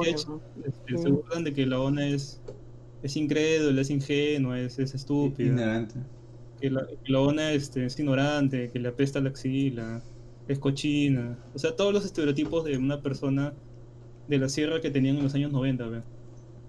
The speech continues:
Speaker 3: Pero duró bastante tiempo en la televisión esa, esa huevona.
Speaker 1: Sí,
Speaker 2: Sí.
Speaker 1: más bien ha durado más de lo que pensé. Yo pensé que le iban a vetar mucho antes, ¿no?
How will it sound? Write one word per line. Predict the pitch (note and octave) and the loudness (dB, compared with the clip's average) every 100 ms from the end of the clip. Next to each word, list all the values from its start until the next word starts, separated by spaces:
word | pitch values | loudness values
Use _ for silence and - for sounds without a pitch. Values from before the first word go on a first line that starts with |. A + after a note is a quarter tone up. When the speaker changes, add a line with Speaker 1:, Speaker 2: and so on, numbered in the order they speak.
| - - - - - - - - - - - - - - - - - - - - - - - - | -18 -14 -12 -12 -14 -18 -18 -18 -18 -16 -16 -16 -16 -16 -18 -18 -18 -16 -18 -18 -18 -18 -8 6
Speaker 3:
Pero | C#3 | 8
duró | B2 C#3 | 8 6
bastante | D#3 C#3+ | 4 2
tiempo | A#2+ C3+ C#3 | 2 2 2
en | |
la | A2 | 2
televisión | G#2 G#2 A#2 | -2 0 -2
esa, | A2+ A2 | -2 -6
esa | A2 A2+ | -6 -6
huevona. | G#2 G2 G2 G2 G#2+ - - - - - - - - - - - - - - - - - | -4 -6 -8 -10 -12 -16 -16 -18 -18 -18 -18 -18 -18 -18 -18 -18 -18 -18 -16 -16 -16 -10
Speaker 1:
Sí, | - F#3 | -4 0
Speaker 2:
Sí. | |
Speaker 1:
más | A3+ | 2
bien | A3+ C4 | 4 6
ha | G3 | 8
durado | G#3 G#3+ G#3+ | 8 8 6
más | G#3 G#3 | 6 4
de | G#3+ | 4
lo | - | 0
que | F3+ | -4
pensé. | C#3+ C3 - C#3 - - - - - - - | -4 -6 -6 -10 -12 -14 -6 -6 -6 -10 -8
Yo | D3+ | -4
pensé | E3+ G3+ | -2 0
que | G3 | 0
le | F#3 | -2
iban | F#3 | -2
a | F3+ | 0
vetar | C#3+ D3+ | 0 0
mucho | D#3 D3+ D3+ | -4 -6 -6
antes, | D3+ B2 A2+ | -4 -4 -4
¿no? | A#2+ | -6